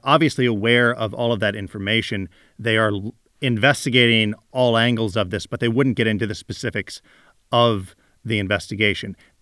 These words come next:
Reporters also asked whether authorities had seen any evidence at this point in time, uh, to support the allegations that some on the right have made, uh, that Antifa activists had somehow, uh, infiltrated the crowd and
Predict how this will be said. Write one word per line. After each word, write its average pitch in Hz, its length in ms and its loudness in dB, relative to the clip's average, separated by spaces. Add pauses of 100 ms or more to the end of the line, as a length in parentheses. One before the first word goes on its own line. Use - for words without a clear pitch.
Reporters 127 340 2
also 123 300 4
asked 110 200 0
whether 110 300 -2 (340)
authorities 127 460 2
had 117 100 -4
seen 123 200 -2
any 120 500 2
evidence 110 380 -2
at 101 80 -10
this 113 120 -8
point 113 240 -10
in 107 80 -10
time, 101 380 -4 (440)
uh, 113 180 -2
to - 160 -8
support 123 520 0
the 120 160 0
allegations 107 540 0
that 110 100 -6
some 107 160 -4
on 98 60 -6
the 90 80 -8
right 135 220 2
have 110 160 0
made, 95 280 -6 (440)
uh, 110 240 -2
that 107 560 -2 (580)
Antifa 127 480 0
activists 117 580 0
had 120 140 -6
somehow, 117 640 2 (300)
uh, 117 180 0
infiltrated 147 580 2
the 131 80 -2
crowd 127 720 6
and 120 320 0